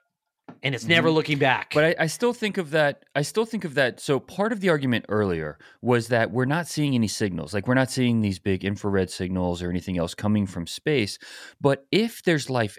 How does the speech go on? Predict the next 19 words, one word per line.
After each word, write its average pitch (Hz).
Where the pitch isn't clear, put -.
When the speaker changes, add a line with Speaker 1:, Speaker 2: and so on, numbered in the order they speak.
Speaker 2:
everywhere, 69
and 127
it, 123
there 127
just 156
isn't 127
technologically 113
advanced 85
life 80
everywhere, 71
because 127
maybe 156
it's 156
way 151
more 156
rare 120
than 104
we 98
know, 110